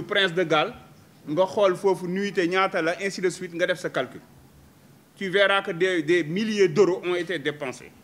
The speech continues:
ci xaalisu Sénégal parce que ba ñuy dem dañ doon mbubboo ne liggéeyu gouvernement la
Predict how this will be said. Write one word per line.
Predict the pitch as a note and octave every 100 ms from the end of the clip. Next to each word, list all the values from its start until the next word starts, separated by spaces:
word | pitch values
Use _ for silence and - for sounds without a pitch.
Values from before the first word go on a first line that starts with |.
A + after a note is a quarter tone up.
| - -
ci |
xaalisu | F3+ F#3+ F3 E3 D3+
Sénégal | D3+ A#2 G2 F2 - - - - - _ _ - - -
parce | D#3 -
que | F3+
ba | F#3
ñuy | G#3+
dem | F#3+ F#3+ E3+
dañ | F3
doon | F#3 F#3
mbubboo | F3+ E3+ E3+ D#3+
ne | D3+ G3 - - - - - _ C3+
liggéeyu | E3 D#3 F3+ E3
gouvernement | D3 E3 E3 D#3 C3+ B2+
la | F#2+